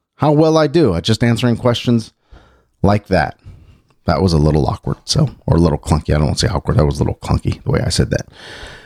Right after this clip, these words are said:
Anyway, let's go right into it. Do you read reviews about a movie before deciding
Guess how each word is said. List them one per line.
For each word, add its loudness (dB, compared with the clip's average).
Anyway, 0
let's -4
go 2
right 0
into 0
it. -8
Do 2
you 6
read 2
reviews 2
about 0
a 0
movie 2
before 0
deciding 0